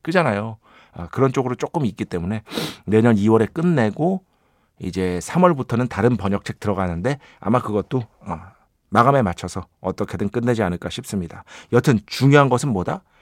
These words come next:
의외로 무한한 자유는 독이 될 수 있다. 어떤 한계가 있어야 된다. 오늘 노래가 긴 게 죄는 아니야도요. 딱 그런 곡으로 가져왔습니다. 대표적인 예시.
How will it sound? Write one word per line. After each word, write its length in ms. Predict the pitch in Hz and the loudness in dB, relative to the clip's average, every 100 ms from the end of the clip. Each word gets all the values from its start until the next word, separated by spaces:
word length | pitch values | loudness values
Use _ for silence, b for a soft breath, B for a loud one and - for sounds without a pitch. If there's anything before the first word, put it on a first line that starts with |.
| b b | b b
의외로 580 | 113 143 175 113 101 107 _ b b - | 4 6 6 4 2 -4 _ b b -2
무한한 420 | 113 151 170 170 | 2 6 6 4
자유는 440 | - 90 101 127 - - | 0 -2 -2 -4 -10 -6
독이 240 | 120 120 | -2 0
될 120 | 143 135 | 2 2
수 140 | - | 0
있다. 320 | 90 - - _ _ _ _ - | -8 -10 -20 _ _ _ _ -12
어떤 280 | - 120 | -2 -2
한계가 460 | - 180 202 202 160 | -2 0 0 2 0
있어야 240 | 95 85 | 0 -6
된다. 320 | 67 67 - - B B B | -8 -14 -20 -20 B B B
오늘 320 | 127 160 131 | 4 6 4
노래가 300 | 95 139 160 | 4 4 6
긴 160 | 151 156 | 4 2
게 100 | 143 | 2
죄는 300 | 139 117 127 | 4 2 4
아니야도요. 560 | 101 95 87 98 135 131 b b - | 2 2 -2 -2 -4 -6 b b -2
딱 160 | 151 | 0
그런 240 | - 135 175 | 2 4 4
곡으로 240 | 165 143 | 2 0
가져왔습니다. 600 | 113 92 - - - - _ - | -2 -6 -8 -14 -18 -20 _ -6
대표적인 520 | 113 - 135 127 120 | -4 -2 2 4 4
예시. 340 | 87 80 - | 0 -2 -8